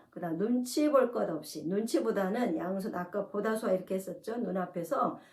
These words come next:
눈치 보는 것, 막 곁눈질을 하는 거죠. 예, 눈이 막 돌아가요.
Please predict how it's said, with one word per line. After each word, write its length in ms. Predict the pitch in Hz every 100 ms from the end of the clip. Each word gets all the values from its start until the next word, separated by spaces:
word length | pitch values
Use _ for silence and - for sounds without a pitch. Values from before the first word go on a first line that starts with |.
| _
눈치 340 | - 208 294 190
보는 240 | 185 165
것, 180 | 151 - - _ _ _ -
막 200 | 190 208
곁눈질을 520 | 214 214 226 214 208
하는 220 | 220 208
거죠. 420 | 165 - 190 - - _ _
예, 200 | 143 127 -
눈이 260 | 165 180
막 280 | 214 247 -
돌아가요. 540 | - 160 160 151 -